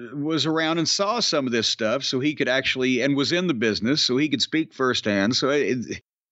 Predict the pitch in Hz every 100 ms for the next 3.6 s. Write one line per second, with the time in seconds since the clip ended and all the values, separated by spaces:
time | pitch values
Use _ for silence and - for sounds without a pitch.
0 | _ 196 202 262 302 302 233 135 240 233
1 | - 214 190 135 233 277 - 220 180 196
2 | 202 185 151 185 190 147 156 147 170 202
3 | 175 - 139 151 131 139